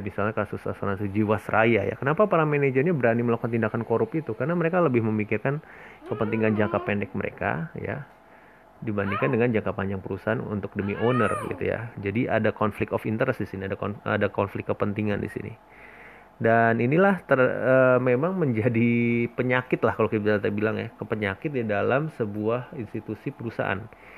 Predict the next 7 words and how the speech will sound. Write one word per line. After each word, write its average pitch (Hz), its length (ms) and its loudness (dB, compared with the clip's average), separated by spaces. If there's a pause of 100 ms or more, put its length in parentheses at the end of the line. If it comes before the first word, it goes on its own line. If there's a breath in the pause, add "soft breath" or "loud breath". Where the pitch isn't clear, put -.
(340 loud breath)
Karena 123 480 2 (640)
ada 131 720 4 (320)
pemisahan 139 640 0
antara 120 320 0
kepemilikan 113 720 -2
dan 107 80 -4
kontrol. 117 560 -4